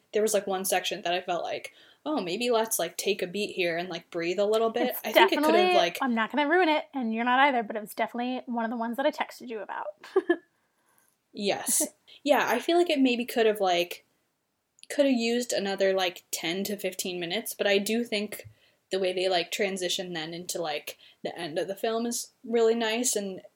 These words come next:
Speaker 1: and yeah, the payoff is really great, but I, I did find myself thinking, like, "Ooh, like, let's, let's, like, sit on this for a second and, like, really," do you know what I'm saying?
Speaker 2: Yes, I, I, I think we could have done with, I think if, if you didn't have to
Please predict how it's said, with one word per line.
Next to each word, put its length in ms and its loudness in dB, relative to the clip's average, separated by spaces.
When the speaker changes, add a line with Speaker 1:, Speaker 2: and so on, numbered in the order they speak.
Speaker 1:
and 260 -4
yeah, 260 -2
the 120 -4
payoff 380 0
is 340 -4
really 260 -2
great, 380 -2
but 260 2
I, 360 -4
I 80 -2
did 260 2
find 180 -4
myself 380 -4
thinking, 300 -8
like, 240 -6
"Ooh, 220 4
like, 240 -2
let's, 460 -2
let's, 180 0
like, 140 4
sit 240 4
on 160 -10
this 200 -6
for 120 -2
a 60 -6
second 400 -4
and, 120 -10
like, 160 -10
really," 500 -4
do 80 2
you 60 6
know 60 8
what 40 6
I'm 60 4
saying? 200 4
Speaker 2:
Yes, 240 8
I, 360 10
I, 80 10
I 40 8
think 280 0
we 100 6
could 160 6
have 160 4
done 240 8
with, 80 0
I 80 8
think 240 2
if, 160 2
if 160 -2
you 80 4
didn't 180 4
have 200 6
to 80 0